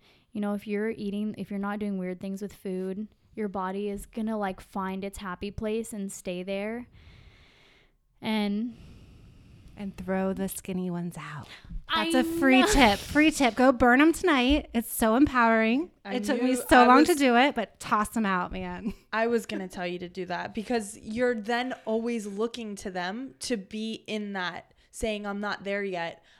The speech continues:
Speaker 3: I'm gonna be there." And then it becomes a
Speaker 2: Yes.
Speaker 3: goal and, like, an obsessive thing.
Speaker 1: I think, like, even just growing up, like, I love my mom so dearly. She's one of my best friends, but it's like she always had goal pants.
Speaker 2: Mm.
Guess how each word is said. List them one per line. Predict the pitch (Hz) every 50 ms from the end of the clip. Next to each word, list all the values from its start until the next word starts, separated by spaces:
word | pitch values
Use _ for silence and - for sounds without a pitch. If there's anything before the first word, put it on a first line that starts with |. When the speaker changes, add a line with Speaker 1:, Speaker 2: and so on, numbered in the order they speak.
| _ -
Speaker 3:
I'm | 196 208 208 208
gonna | 208 214 208 202
be | 185 202 196
there." | 185 190 180 170 170 175
And | 180 185
then | 185 190 185 185 -
it | - 208 196
becomes | - 214 196 214 214 202 190
a | 190
Speaker 2:
Yes. | 180 175 -
Speaker 3:
goal | 202 220 233 226 208 196
and, | 190 190 185
like, | 185 180 175 175 180
an | 175 175
obsessive | 175 - - - 214 202 - - 190 175 - -
thing. | - 262 233 180 170 196 196 _ _ _ _ _ _ _ _ _ -
Speaker 1:
I | 254
think, | 247 - 311 302 302 302
like, | 330 359 349 -
even | - - 233 214 240 240 240
just | 247 254 233 -
growing | - 226 214 202 196 202 196 180
up, | 175 180 185 190 - -
like, | 196 190 180 170 - - - - _ -
I | 196 196 202
love | 196 190 180 180
my | 190 190 185
mom | 185 185 180 175 180 175
so | - 196 190
dearly. | 165 170 165 165 165 170 185
She's | 180 - 196 190
one | 196 190
of | 185
my | 175 170
best | 170 165 175 175 - -
friends, | 185 180 190 190 180
but | - 175 175
it's | 175 -
like | 175 175
she | - - 185
always | 185 180 170
had | 180 - 185 -
goal | 170 160 -
pants. | - - 208 - - 185 180 175 170 165 165
Speaker 2:
Mm. | 170 170